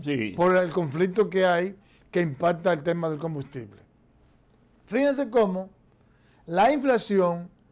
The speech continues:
Speaker 2: ha incrementado el nivel de pobreza,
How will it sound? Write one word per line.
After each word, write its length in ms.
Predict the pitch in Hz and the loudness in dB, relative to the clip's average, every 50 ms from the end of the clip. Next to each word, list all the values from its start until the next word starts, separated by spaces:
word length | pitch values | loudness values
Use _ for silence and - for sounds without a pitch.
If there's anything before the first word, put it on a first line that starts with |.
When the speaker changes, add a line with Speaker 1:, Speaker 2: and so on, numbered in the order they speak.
| _ _ _ _ - | _ _ _ _ -2
Speaker 2:
ha 140 | 165 170 190 | -2 0 0
incrementado 1080 | 196 196 175 214 208 214 214 208 208 202 170 160 196 180 170 165 170 175 190 214 240 _ _ _ _ _ _ _ _ _ _ _ _ _ _ _ _ _ _ _ _ _ _ _ _ _ - | 0 0 0 2 2 2 2 2 0 0 0 0 0 2 2 0 0 -4 -8 -10 -14 _ _ _ _ _ _ _ _ _ _ _ _ _ _ _ _ _ _ _ _ _ _ _ _ _ -6
el 180 | 156 165 170 | -6 -4 -4
nivel 300 | 165 156 147 151 160 160 | -4 -4 -4 -4 -2 0
de 100 | 156 165 | 0 -2
pobreza, 640 | 147 139 156 147 139 170 202 208 170 - 127 110 | 0 0 -2 0 0 2 2 2 0 -2 -10 -18